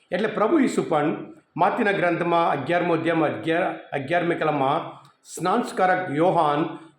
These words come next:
માના જણ્યા, આ ધરતી પર એના કરતાં મોટો જન્મ્યો નથી," એમ કરીને એટલું મહાન સ્થાન, જે પોતે નમ્ર બને છે,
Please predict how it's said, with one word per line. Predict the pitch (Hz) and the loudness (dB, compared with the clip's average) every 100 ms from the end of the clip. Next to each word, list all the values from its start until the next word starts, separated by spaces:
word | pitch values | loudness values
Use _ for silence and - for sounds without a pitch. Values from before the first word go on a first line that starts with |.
| - | -6
માના | 143 147 160 160 185 208 | -2 2 2 2 2 2
જણ્યા, | 180 156 160 175 160 - - - _ - | 2 0 2 2 2 0 -6 -16 _ -2
આ | 147 | -2
ધરતી | 135 165 160 185 | 0 -2 -2 -4
પર | 180 | 0
એના | 160 165 | 0 0
કરતાં | 165 156 165 151 | 0 -2 -2 0
મોટો | 151 151 185 156 - - - | 0 0 2 0 -2 -14 -16
જન્મ્યો | 117 151 147 160 | -4 -2 2 2
નથી," | 151 143 165 | 2 0 -2
એમ | 151 143 | -2 0
કરીને | 139 156 123 - - _ 143 | -2 -2 -2 -6 -14 _ -10
એટલું | 139 147 | -6 -2
મહાન | 143 143 160 | 0 2 0
સ્થાન, | 143 - 143 139 139 - - - | -2 -2 -2 -2 -8 -16 -20 -10
જે | 131 | -8
પોતે | 135 160 170 | -2 -2 0
નમ્ર | 143 156 170 | 0 0 0
બને | 160 160 160 | 0 0 -2
છે, | 165 165 165 | -2 -2 -4